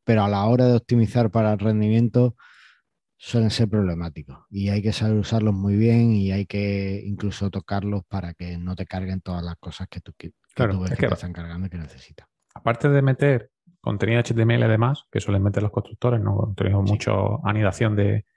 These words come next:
Speaker 2: de elementos, es que t-, es si lo utilizas mal, o, o no es que lo utilices mal, sino no tienes conocimiento de esa, de, de velocidad y empieza a cargar de todo. Las fuentes, lo mismo. Muchos módulos meten la fuente de Font Awesome esa, a-,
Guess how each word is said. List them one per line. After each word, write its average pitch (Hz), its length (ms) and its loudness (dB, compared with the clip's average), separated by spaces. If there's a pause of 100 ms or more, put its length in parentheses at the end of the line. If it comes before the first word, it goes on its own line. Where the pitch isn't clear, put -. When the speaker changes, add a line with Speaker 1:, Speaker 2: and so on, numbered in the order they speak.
(160)
Speaker 2:
de 113 60 0
elementos, 120 420 2 (460)
es 120 100 0
que 131 120 0
t-, - 160 -16 (420)
es 123 180 2
si 139 120 0
lo 107 140 4
utilizas 104 420 0
mal, 117 360 0
o, 98 140 0
o 95 200 0
no 110 80 2
es - 60 -2
que 139 80 0
lo 131 40 4
utilices 107 260 0
mal, 120 160 0
sino 95 160 0
no 104 80 2
tienes 113 320 2 (240)
conocimiento 113 500 2
de 107 140 4
esa, 107 280 0
de, 101 680 0
de 104 300 2
velocidad 113 440 0 (340)
y 110 80 2
empieza 110 260 2
a 113 40 0
cargar 107 320 2
de 104 80 -2
todo. 67 320 -2 (220)
Las 101 180 0
fuentes, 143 380 2
lo 98 80 0
mismo. 117 380 0 (100)
Muchos 117 420 -2
módulos 139 480 0 (380)
meten 117 340 0
la 107 80 2
fuente 120 320 -2
de 104 220 2
Font 107 240 0
Awesome 110 460 0
esa, - 320 -4
a-, 107 200 -2